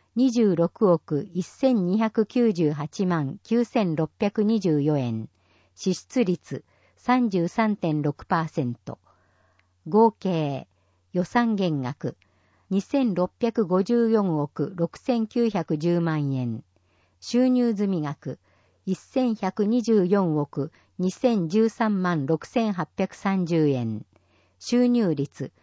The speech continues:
四十二点三パーセント。支出済み額、一千十六億二千五百六万三千九百六十五円。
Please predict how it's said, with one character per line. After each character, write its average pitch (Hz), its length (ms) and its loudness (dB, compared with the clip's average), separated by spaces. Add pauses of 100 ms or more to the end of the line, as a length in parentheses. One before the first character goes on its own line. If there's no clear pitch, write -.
(240)
四 247 240 4
十 202 200 4
二 208 220 2
点 160 280 0
三 180 260 -4
パ 160 220 -2
ー - 20 -4
セ 151 160 -4
ン 123 100 -4
ト。 - 240 -12 (760)
支 196 220 -2
出 - 300 -8
済 233 120 0
み 214 160 2
額、 139 360 -6 (640)
一 185 120 -2
千 247 420 0
十 226 240 2
六 214 340 4
億 156 340 -2 (220)
二 175 140 -2
千 247 320 0
五 180 120 -2
百 185 380 -2
六 170 300 0
万 214 220 2
三 208 280 0
千 185 260 0
九 247 240 0
百 175 240 -4
六 156 260 2
十 170 240 2
五 160 160 4
円。 120 360 -2